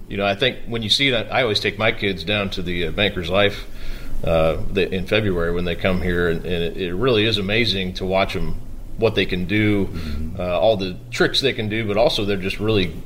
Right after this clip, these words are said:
Speaker 1: great players. Did, do you, do you, did you practice a lot, or, or
Speaker 2: Yeah, you practice, they call 'em rout-,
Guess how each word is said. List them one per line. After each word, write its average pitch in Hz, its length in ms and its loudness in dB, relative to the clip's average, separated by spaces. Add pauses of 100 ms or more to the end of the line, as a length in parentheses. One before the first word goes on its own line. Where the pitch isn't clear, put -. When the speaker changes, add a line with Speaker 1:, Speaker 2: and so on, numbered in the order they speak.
Speaker 1:
great 104 300 0
players. 110 480 2
Did, 107 220 -2
do 113 80 -2
you, 104 40 -2
do 110 300 -2
you, 107 160 0 (180)
did 110 160 -4
you 85 80 -8
practice - 800 -2 (140)
a 120 120 -2
lot, 127 500 4
or, 98 160 0
or 92 480 4 (480)
Speaker 2:
Yeah, 123 120 6
you 113 180 4
practice, 117 460 0
they 107 280 -2
call 104 180 4
'em 95 100 6
rout-, 101 260 4